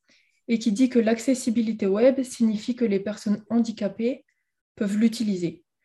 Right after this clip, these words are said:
c'est-à-dire qu'elles peuvent percevoir, comprendre, naviguer,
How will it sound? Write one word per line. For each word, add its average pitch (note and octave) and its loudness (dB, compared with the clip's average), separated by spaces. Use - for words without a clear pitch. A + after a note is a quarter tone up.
c'est-à-dire G#3+ 0
qu'elles G#3 -2
peuvent F#3+ -8
percevoir, A3+ -2
comprendre, B3 4
naviguer, A3+ 0